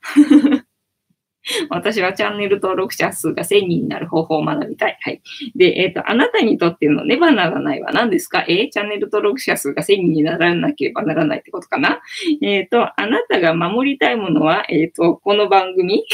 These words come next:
<laughs> このチャンネル？かなみたいな感じでございますな。はい。<laughs> てなわけで、本日の、えー、タロットカードの意味調べるの回でございました。皆様何か、えーと、気づきになるようなワードはございましたでしょうか？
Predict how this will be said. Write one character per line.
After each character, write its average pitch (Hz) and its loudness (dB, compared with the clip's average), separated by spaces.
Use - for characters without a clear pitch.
<laughs> - -2
こ - 0
の 294 6
チ - -4
ャ 240 4
ン 202 -2
ネ 208 4
ル？ 302 4
か 190 0
な 190 2
み 175 -2
た - -4
い - -4
な 147 -2
感 170 -2
じ 170 0
で 165 2
ご 160 0
ざ 180 0
い 175 -4
ま 170 0
す - -12
な。 - -12
は 156 -2
い。 - -6
<laughs> 233 4
て 208 4
な 175 2
わ 202 -4
け - -6
で、 190 -6
本 254 2
日 175 0
の、 147 2
え - -4
ー、 - -12
タ 170 -4
ロ 269 4
ッ - -14
ト 240 -2
カ 180 -4
ー 156 -4
ド 202 -10
の - -16
意 247 6
味 175 4
調 170 0
べ 440 4
る 440 2
の 285 0
回 165 0
で 147 -6
ご 156 -6
ざ 160 -2
い - -6
ま 156 -6
し - -14
た。 - -8
皆 202 0
様 160 0
何 170 -2
か、 - -4
え 143 0
ー 139 -2
と、 151 -2
気 180 -6
づ 214 -4
き 208 -2
に 156 0
な 143 2
る 131 -2
よ - -12
う 135 -4
な - -8
ワ 175 2
ー 170 -2
ド 165 -6
は 190 -4
ご 175 0
ざ 220 4
い 269 4
ま 277 2
し - -18
た 370 -4
で 160 -4
し - -12
ょ 139 -8
う - -16
か？ - -6